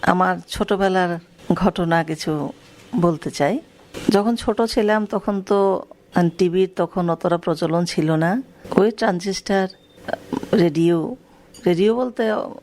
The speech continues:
আকাশবাণী আগরতলা, এটাই আমরা শুনতাম বেশি। গানগুলি শুনতাম, আহ, মা গান শুনতো, খবর, নিউজ, নিউজ শুনতো, বিভিন্ন টক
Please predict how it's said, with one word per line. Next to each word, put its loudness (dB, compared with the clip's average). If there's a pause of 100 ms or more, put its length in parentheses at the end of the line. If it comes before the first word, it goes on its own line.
আকাশবাণী 0 (120)
আগরতলা, 0
এটাই 0
আমরা 2
শুনতাম -2
বেশি। -2 (280)
গানগুলি 0
শুনতাম, -2 (320)
আহ, 2
মা 2 (600)
গান 2
শুনতো, -2 (560)
খবর, 2 (100)
নিউজ, 2
নিউজ 0
শুনতো, -2
বিভিন্ন 0
টক 0